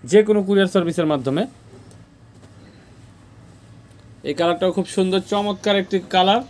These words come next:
এত সুন্দর সুন্দর শাড়িগুলো শুধুমাত্র দেশ টেক্সটাইলের পক্ষ থেকে পেয়ে যাচ্ছেন পাঁচশো টাকা, পাঁচশো টাকা, পাঁচশো টাকায়। পাঁচশো টাকার বিশেষ অফার দেশ টেক্সটাইলের পক্ষ থেকে। প্রত্যেকটা শাড়ি খুব সুন্দর।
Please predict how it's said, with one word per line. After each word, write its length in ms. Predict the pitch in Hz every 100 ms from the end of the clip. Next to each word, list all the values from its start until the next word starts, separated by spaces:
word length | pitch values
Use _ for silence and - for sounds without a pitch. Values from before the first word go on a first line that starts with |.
| - - - - - - - - - -
এত 180 | 160
সুন্দর 380 | 185 - 214 226
সুন্দর 260 | 214 226 220
শাড়িগুলো 460 | 214 220 214 214
শুধুমাত্র 440 | 208 220 226 220 208
দেশ 260 | 196 220
টেক্সটাইলের 420 | - 226 - 233 220
পক্ষ 280 | 226 214
থেকে 220 | 220 208 202
পেয়ে 160 | 208
যাচ্ছেন 380 | 202 196 214 202 - - - - - - - - - - -
পাঁচশো 340 | - 208 - 214
টাকা, 280 | 214 202 208
পাঁচশো 360 | 214 208 226
টাকা, 200 | 214 208
পাঁচশো 320 | 202 208 202
টাকায়। 260 | 190 156 117 - - - - -
পাঁচশো 340 | - 208 - 220
টাকার 260 | 220 220
বিশেষ 320 | 202 214 240 220
অফার 320 | 202 220 233 - _ _ _ _ 147
দেশ 240 | 196 202
টেক্সটাইলের 400 | 208 190 208 208
পক্ষ 240 | 208 196 180
থেকে। 240 | 151 131 98 - - - - - - - - -
প্রত্যেকটা 460 | - 190 - 202 214
শাড়ি 280 | 202 208 208
খুব 160 | 202
সুন্দর। 440 | 190 214 202 214